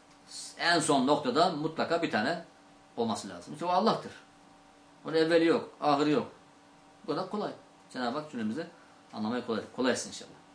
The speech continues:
Ravahuma Şeyhan. Şu son iki rivayeti Şeyha'nın, yani, e, Buhari ve Müslim rivayet etmiştir. An Abdullah radıyallahu anh, an Nebi sallallahu aleyhi ve sellem kal. Sü'ile Resulullah sallallahu aleyhi ve sellem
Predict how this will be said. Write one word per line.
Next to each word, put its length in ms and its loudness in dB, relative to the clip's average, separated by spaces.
Ravahuma 380 -10
Şeyhan. 360 -12
Şu 160 -18
son 100 -6
iki 180 -10
rivayeti 340 -12
Şeyha'nın, 500 -10
yani, 200 -12
e, 60 -14
Buhari 200 -8
ve 40 -10
Müslim 320 -14
rivayet 180 -14
etmiştir. 320 -20
An 60 -2
Abdullah 540 2
radıyallahu 480 -2
anh, 60 -4
an 80 -2
Nebi 100 -4
sallallahu 240 -8
aleyhi 100 -10
ve 0 -
sellem 0 -
kal. 260 -4
Sü'ile 580 0
Resulullah 280 -4
sallallahu 260 -4
aleyhi 100 0
ve 40 2
sellem 160 -2